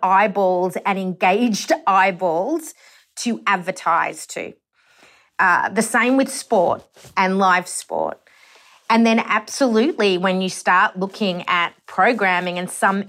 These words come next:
entertainment programming, that also absolutely brings in huge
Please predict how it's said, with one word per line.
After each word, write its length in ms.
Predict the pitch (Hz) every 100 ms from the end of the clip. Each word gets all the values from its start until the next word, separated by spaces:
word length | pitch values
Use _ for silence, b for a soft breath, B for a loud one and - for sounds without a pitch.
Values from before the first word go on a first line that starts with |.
| -
entertainment 920 | 202 196 170 - 202 214 220 - -
programming, 880 | - 160 160 160 139 175 214 269 B B B
that 320 | 185 233 233 -
also 720 | 208 247 269 - 180 170 170 -
absolutely 720 | 202 185 - 185 220 254 175
brings 340 | 170 196 196 196
in 260 | 202 196
huge 540 | - - 269 302 208